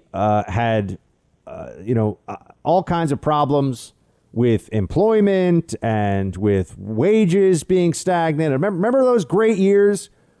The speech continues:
where we were told that G D P was never gonna get above whatever it was, two percent again? Sorry, America, your best,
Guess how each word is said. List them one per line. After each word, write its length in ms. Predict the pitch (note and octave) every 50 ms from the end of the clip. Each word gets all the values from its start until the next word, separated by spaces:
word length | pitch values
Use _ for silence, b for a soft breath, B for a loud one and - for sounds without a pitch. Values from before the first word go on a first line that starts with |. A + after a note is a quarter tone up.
| _ _ _ -
where 180 | C3+ D#3 F3
we 100 | F3+ G3
were 140 | G3+ G3 F#3
told 260 | - F#3+ F#3+ F#3+ F3+
that 80 | E3 D#3
G 240 | G#2+ - D#3 G3+ F#3+
D 120 | F#3+ F#3
P 300 | - - D3+ F#3+ F#3+ G3
was 200 | F#3+ E3 C3+ G2+
never 240 | C#3 E3 F3+ F3+ F3+
gonna 180 | D#3 E3+ E3 D#3
get 200 | B2 D3+ D#3+ D#3
above 420 | C3+ G2+ C#3 D3 D3+ D#3 D#3 C3+
whatever 240 | A#2+ B2+ B2 A#2+ A2
it 60 | G2+
was, 160 | F#2+ F#2 F2+
two 180 | - - D3+ D3
percent 360 | - C#3+ B2+ - D3 C#3+ C3
again? 380 | A#2 F#2+ B2 B2+ B2+ C3+ C3+ B2+
Sorry, 420 | - - D#3+ F#3 F3+ E3 D3 C3
America, 380 | B2 A#2+ B2 B2 B2 B2 A2 C3+
your 120 | C3 B2
best, 260 | F#3 D#3 D#3+ - -